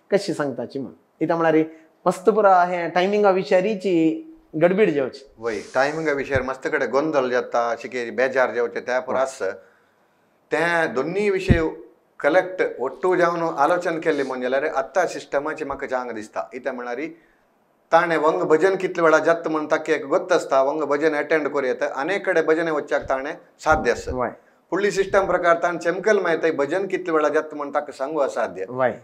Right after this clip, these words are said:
Speaker 2: जाल्या निमती ताणें अनेक कडेन येता म्हण कमीट करून घेवचें जायना आशिल्लें.
Speaker 1: वय.
Speaker 2: ते दोन सिस्टम कंपेर केल्यार आतां सिस्टमाचें सांग म्हण म्हाका वैयक्तीक जावन दिसता. जाल्यार ही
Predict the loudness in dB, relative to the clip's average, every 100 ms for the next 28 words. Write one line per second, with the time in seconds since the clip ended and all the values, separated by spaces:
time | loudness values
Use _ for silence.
0 | 0 2 2 -2 -2 -2 -2 -2 -2 2
1 | 2 4 2 2 2 2 -2 -2 0 -2
2 | 0 0 0 -2 -2 -2 -2 -4 -10 -10
3 | -12 -12 -20 -20 _ _ -2 0 2 0
4 | -2 -4 -4 -2 -2 -2 4 4 4 0
5 | 4 4 4 0 0 -4 -4 -4 -2 -2
6 | -2 -6 -6 -6 -4 -4 -2 -4 -6 -4
7 | -6 -6 -12 -10 -10 -10 _ _ _ _
8 | 0 4 4 4 -2 -10